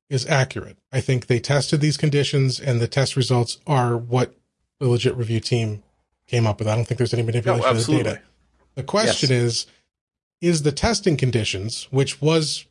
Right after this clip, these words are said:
Speaker 1: certainly dictated by Intel as part of this sponsorship, do they make any sense? They tested at ten eighty P. They tested
Speaker 2: Well,
Speaker 1: five hundred and seven hundred fifty dollar processors at ten eighty P.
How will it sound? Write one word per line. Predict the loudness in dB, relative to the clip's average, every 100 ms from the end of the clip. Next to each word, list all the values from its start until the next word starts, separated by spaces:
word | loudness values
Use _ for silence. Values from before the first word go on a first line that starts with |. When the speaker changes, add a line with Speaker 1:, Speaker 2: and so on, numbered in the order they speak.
| _ _ -20 -16 -6
Speaker 1:
certainly | 0 2 4 4 2 -2 -16 _ _
dictated | -2 2 2 2
by | 2 0
Intel | 0 2 2
as | 2
part | 0 0
of | 0
this | -4
sponsorship, | 0 0 0 -2 -2 -4 _ _ -6
do | -2
they | 0
make | -2 0
any | 0 0
sense? | -2 -6 -6 -6 -8 -10 _ -4
They | -2
tested | 0 0 2 0
at | 2
ten | 2 2
eighty | 2
P. | -2 -8 -10 -16 _ _ _ _ _ -6
They |
tested | -2 0 0
Speaker 2:
Well, |
Speaker 1:
five | 0 -2 0 0 0
hundred | -2 0 0 0
and | -2
seven | -2 0
hundred | 0 0
fifty | -2 -2
dollar | 0 0
processors | 0 0 2 -2 -2 -4 -4 -8 _ _ _ _ -10
at | -2
ten | 0
eighty | 0 -2
P. | -10 -20 -20